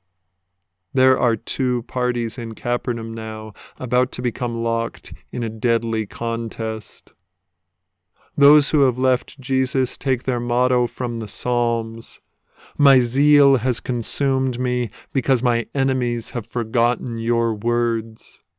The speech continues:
Those who have stayed with Jesus are also thinking of a passage from the Psalms. "I've become like a stranger to my brothers, a foreigner to my mother's children,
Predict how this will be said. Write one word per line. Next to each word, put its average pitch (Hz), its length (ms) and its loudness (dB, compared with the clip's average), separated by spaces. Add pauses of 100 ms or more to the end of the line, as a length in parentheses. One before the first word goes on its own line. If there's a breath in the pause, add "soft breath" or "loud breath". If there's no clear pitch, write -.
(880)
Those 135 300 2
who 135 120 0
have 117 120 0
stayed 135 460 0
with 123 220 0
Jesus 113 760 -6 (200 soft breath)
are 127 160 2
also 127 480 0
thinking 120 420 -6
of 110 100 -8
a 110 60 -6
passage 117 640 -8
from 117 260 -6
the 110 80 -6
Psalms. 110 920 -4 (800)
"I've 135 180 2
become 147 640 0 (200 soft breath)
like 139 200 0
a 131 40 4
stranger 143 760 0
to 135 160 -6
my 120 160 -2
brothers, 117 840 -2 (300 loud breath)
a 135 80 -4
foreigner 147 760 -2
to 139 160 -6
my 127 180 -2
mother's 123 560 -2
children, 120 880 -4